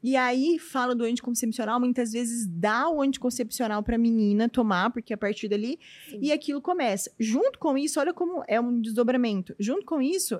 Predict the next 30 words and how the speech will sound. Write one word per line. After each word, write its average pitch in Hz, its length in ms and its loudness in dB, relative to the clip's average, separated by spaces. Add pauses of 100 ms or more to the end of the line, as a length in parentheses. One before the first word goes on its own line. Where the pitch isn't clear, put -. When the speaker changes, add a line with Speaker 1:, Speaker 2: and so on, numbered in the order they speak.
Speaker 1:
eu 208 100 2
lembro 285 280 2
que 277 260 -2 (400)
eu 220 120 0
assistia, 247 560 0
ficava 214 260 -2
as 214 100 -2
minhas 208 240 -4
tardes 254 440 -2
assistindo 226 360 -4
Malhação. 269 680 -6 (760)
E - 80 0
eu 220 80 6
lembro 233 300 4
que 302 140 -6
tinha - 180 -2
uma 277 140 0
personagem 247 840 0
que 226 120 -4
me 226 80 0
marcou 233 360 2
muito, 262 320 2
olha 233 140 0
como 240 180 -2
o 240 40 0
nosso 233 240 -2
imaginário 214 420 -4
é 208 40 -8
formado, 196 520 -6
né? 208 160 -8